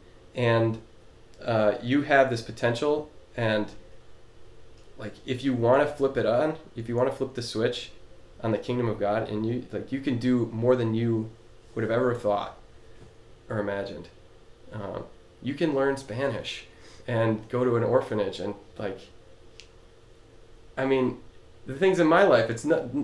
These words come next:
again, nothing flashy, but I think every one of us sitting here and, and almost everybody at the seminary can say, like, "Didn't think I'd be a priest, but God knew, and he, he called me here, and, like,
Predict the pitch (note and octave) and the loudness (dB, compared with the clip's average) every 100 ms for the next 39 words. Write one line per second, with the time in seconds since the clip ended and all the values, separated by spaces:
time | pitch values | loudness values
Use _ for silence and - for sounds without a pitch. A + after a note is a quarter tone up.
0 | - B2+ F#3 B2+ C#3 D#3 A#2+ B2 E3+ - | -2 0 2 2 2 0 0 0 0 -2
1 | A2 A2+ G#2 - - - - - - - | -4 -2 -2 -4 -18 -20 -20 -20 -12 -4
2 | C#3 D3 D3 D3 C#3 C#3 G#2+ A2 - - | -2 2 4 6 6 6 4 2 0 -10
3 | - - - - C#3 B2 A2+ A2 A2+ - | -18 -20 -8 0 2 2 2 0 -2 -6
4 | A#2 A2 B2 B2+ B2 B2 B2 A#2+ A2+ - | -4 -2 0 0 2 2 2 2 0 -2
5 | - B2 A#2+ G2 G2 G#2 - G#2 G2+ F#2 | -2 -2 0 -2 -4 -8 -2 0 0 -4
6 | - - - - - - E3 F3 E3 - | -10 -20 -20 -20 -20 0 2 4 4 4
7 | D#3+ D#3 - E3 F#3 - - G#2+ - - | 4 4 4 2 2 -2 2 2 2 -4
8 | - - - - - - - - - - | -20 -20 -20 -20 -20 -20 -20 -20 -20 -20
9 | - B2 C3 D#3 A#2 A2 G#2 - G#2+ G#2 | -2 6 8 8 4 2 2 0 -2 -2
10 | G#2+ A2+ A2+ A2 A#2 A2 A#2+ C3+ A2+ G#2 | -2 -4 -4 -6 -10 0 2 2 0 -2
11 | G2+ G2 F#2+ | -2 -4 -8